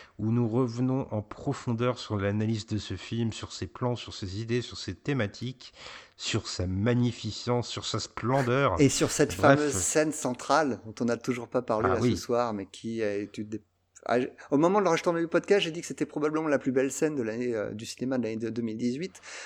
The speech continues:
Speaker 2: Mais en y repensant, c'est une des plus belles scènes que j'ai vues depuis, je saurais même pas dire en fait. C'est, euh,
Speaker 1: Hmm.
Speaker 2: cette scène m'a ému à un point. C'est, euh,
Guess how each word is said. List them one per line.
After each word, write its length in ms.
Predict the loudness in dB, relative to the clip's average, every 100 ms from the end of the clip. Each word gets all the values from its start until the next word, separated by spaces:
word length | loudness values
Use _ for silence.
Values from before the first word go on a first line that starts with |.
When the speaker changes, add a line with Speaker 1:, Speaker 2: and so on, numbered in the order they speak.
| -12 -2
Speaker 2:
Mais 80 |
en 80 | 0
y 60 | 0
repensant, 460 | 0 0 0 -2
c'est 160 | 0 0
une 80 | 2
des 80 | 0
plus 160 | 0
belles 160 | 0 0
scènes 240 | -2 -4
que 120 | -2
j'ai 160 | 0 0
vues 140 | -4
depuis, 400 | -4 -6 -8 -16 -12
je 160 | -10 -10
saurais 220 | -6 -2
même 160 | -2 -2
pas 120 | -4
dire 220 | -4 -8
en 60 | -8
fait. 260 | -14 -16 -20 -20 -20 -18
C'est, 280 | -12 -6 -2
euh, 160 | 0 0
Speaker 1:
Hmm. 40 |
Speaker 2:
cette 220 | 0 -2
scène 200 | 2 2 2
m'a 160 | 0
ému 400 | 0 -2 -4 -4
à 60 | -2
un 180 | -4 -6
point. 340 | -10 -10 -10 _ -20 -20 _ -16
C'est, 280 | -10 -6
euh, 60 | -8